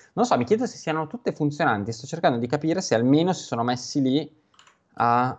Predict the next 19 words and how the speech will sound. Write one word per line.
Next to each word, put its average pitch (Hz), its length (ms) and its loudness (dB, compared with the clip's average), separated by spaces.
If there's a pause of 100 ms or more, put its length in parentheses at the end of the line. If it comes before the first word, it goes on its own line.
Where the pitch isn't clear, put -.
eh, 120 40 -2 (760)
a - 80 -4
parte 240 240 2
che 175 100 0
poi 139 140 0
te 254 60 -6
la 269 80 -4
devi 113 160 -6
far - 160 -8
sp-, - 140 -20 (200)
sai - 160 -8
che, 156 100 -2
Vince, 143 240 -2
c'è, 113 440 4
mm, 117 280 -6 (140)
c'è 180 120 -6
questa 139 200 -2
cosa 226 180 0
interessantissima, 123 1160 -2